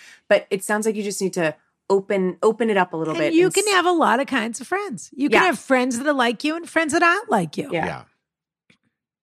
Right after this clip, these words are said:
Speaker 2: There's
Speaker 3: That's
Speaker 2: no
Speaker 3: ideal.
Speaker 2: limit to how many friends you can have if you
Speaker 1: Yeah.
Speaker 2: wanna have friends.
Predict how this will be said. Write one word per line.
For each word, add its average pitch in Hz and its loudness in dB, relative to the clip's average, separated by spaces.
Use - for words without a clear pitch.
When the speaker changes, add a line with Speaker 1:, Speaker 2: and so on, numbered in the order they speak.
Speaker 2:
There's 311 4
Speaker 3:
That's - 4
Speaker 2:
no 302 6
Speaker 3:
ideal. - 4
Speaker 2:
limit 359 2
to 262 -2
how 247 -2
many 302 -4
friends 330 -6
you 330 -4
can 277 -2
have 180 0
if 180 -10
you 180 -2
Speaker 1:
Yeah. - -2
Speaker 2:
wanna 151 -4
have 156 -6
friends. - -8